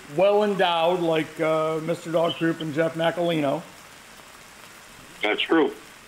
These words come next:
Speaker 1: I got a couple,
Speaker 2: Fucking Joe
Speaker 1: a
Speaker 2: Rogan.
Speaker 1: couple things I wanted to talk about today, uh, while we're cooking and you're eating. In West Virginia,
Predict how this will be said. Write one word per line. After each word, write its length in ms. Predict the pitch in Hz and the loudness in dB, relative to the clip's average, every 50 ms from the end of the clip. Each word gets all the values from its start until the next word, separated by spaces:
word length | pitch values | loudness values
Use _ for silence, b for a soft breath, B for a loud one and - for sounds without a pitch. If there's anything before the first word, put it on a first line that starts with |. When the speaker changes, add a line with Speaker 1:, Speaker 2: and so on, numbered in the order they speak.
| - - - - - - - - - | -20 -20 -20 -20 -20 -20 -12 -6 -2
Speaker 1:
I 100 | 165 196 | 0 2
got 120 | 240 247 | 2 2
a 40 | 220 | 0
couple, 240 | - - 269 285 - | 0 2 0 2 2
Speaker 2:
Fucking 180 | - 294 240 - | 2 0 0 2
Joe 200 | - - 117 113 | 2 2 4 4
Speaker 1:
a 60 | 113 | 4
Speaker 2:
Rogan. 220 | 113 120 233 262 285 | 4 2 2 2 2
Speaker 1:
couple 160 | - 277 226 | 2 2 0
things 300 | - 247 262 277 262 233 | 0 0 -2 0 0 0
I 80 | 240 | 2
wanted 220 | 220 220 233 233 226 | 2 4 4 4 2
to 80 | 202 | 2
talk 300 | 160 - 214 240 262 254 | 0 2 0 0 0 0
about 280 | 254 185 175 175 175 - | 0 0 2 2 2 2
today, 540 | - 180 165 165 160 156 156 156 151 151 156 - | 0 2 2 2 2 2 2 2 2 0 -2 -2
uh, 380 | - 160 160 156 156 147 143 - - - - - - - - - - - - - - - - - - - - - - - | 0 2 2 4 4 2 0 -2 -4 -12 -18 -20 -20 -20 -20 -20 -20 -20 -20 -20 -20 -20 -20 -20 -20 -20 -20 -20 -20 -14
while 360 | - 160 147 165 170 170 180 175 | -12 -6 0 2 2 4 4 4
we're 120 | 170 160 | 2 0
cooking 560 | 165 - 202 233 254 247 214 160 151 151 147 - - - | 0 0 0 0 0 0 -2 -2 -2 -4 -6 -8 -10 -10
and 100 | 143 151 | -6 -4
you're 180 | 156 160 165 165 | -4 -2 -2 -2
eating. 380 | 196 247 240 190 160 151 143 139 - - - - - - - - - - | -2 0 0 -2 -2 -2 -6 -8 -12 -20 -20 -20 -20 -20 -20 -14 -6 -2
In 220 | 180 180 180 175 | -2 0 0 2
West 300 | 165 208 240 233 - - | 2 2 2 2 0 -2
Virginia, 840 | 220 202 185 139 151 208 247 254 240 214 190 180 175 175 175 165 | -2 -2 -2 0 0 0 0 2 2 4 4 4 4 4 2 0